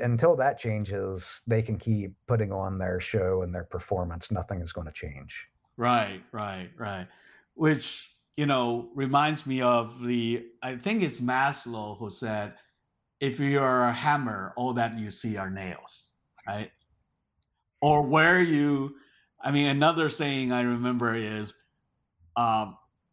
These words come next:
Speaker 2: "Where you stand is where you sit." Your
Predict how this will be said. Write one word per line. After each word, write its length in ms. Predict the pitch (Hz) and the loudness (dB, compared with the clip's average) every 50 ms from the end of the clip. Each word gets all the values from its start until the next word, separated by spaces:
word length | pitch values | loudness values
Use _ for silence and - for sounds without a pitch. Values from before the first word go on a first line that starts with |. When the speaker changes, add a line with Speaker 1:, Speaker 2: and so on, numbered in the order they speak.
| _ _ _ - _ _ _ _ _ _ _ _ _ _ - | _ _ _ -20 _ _ _ _ _ _ _ _ _ _ 0
Speaker 2:
"Where 260 | 147 151 156 160 180 | 4 4 6 6 6
you 160 | 175 160 143 131 | 6 4 2 -2
stand 480 | - - - 143 143 147 139 131 123 120 | -4 -6 -6 -4 -2 -2 -2 0 0 -2
is 180 | 113 107 104 | -2 -4 -4
where 240 | 110 113 113 117 113 | -4 -4 -4 -4 -4
you 160 | 110 104 101 | -4 -6 -8
sit." 400 | 98 - - 120 101 92 - - - - _ _ _ _ _ _ _ _ _ _ _ _ _ _ _ _ _ _ _ _ _ _ _ _ _ _ _ _ _ _ _ | -10 -10 -8 -8 -8 -8 -10 -18 -20 -20 _ _ _ _ _ _ _ _ _ _ _ _ _ _ _ _ _ _ _ _ _ _ _ _ _ _ _ _ _ _ _
Your 160 | - 135 139 | 0 0 0